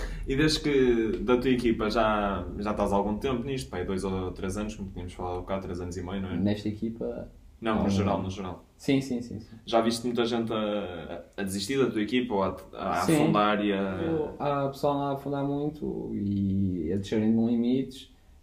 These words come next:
Speaker 2: e continuam a afundar, são expulsos da equipa e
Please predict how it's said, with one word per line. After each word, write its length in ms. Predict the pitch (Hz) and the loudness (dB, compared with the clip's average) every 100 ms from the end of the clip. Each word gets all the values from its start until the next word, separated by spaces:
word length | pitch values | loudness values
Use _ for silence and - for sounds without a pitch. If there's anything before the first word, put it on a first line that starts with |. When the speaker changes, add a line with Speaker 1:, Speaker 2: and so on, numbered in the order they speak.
| - | -6
Speaker 2:
e 260 | 98 104 104 | -2 -2 -2
continuam 440 | 117 110 113 113 | -2 0 2 2
a 60 | 113 | 0
afundar, 360 | 117 123 135 | -4 -6 -6
são 480 | 139 - 107 95 95 110 | -10 -12 -10 -6 -6 -6
expulsos 420 | - 101 98 - | -4 -4 -4 -4
da 100 | 101 | -4
equipa 440 | 98 85 110 - 127 | -2 -4 -4 -6 -8
e 100 | 101 | -8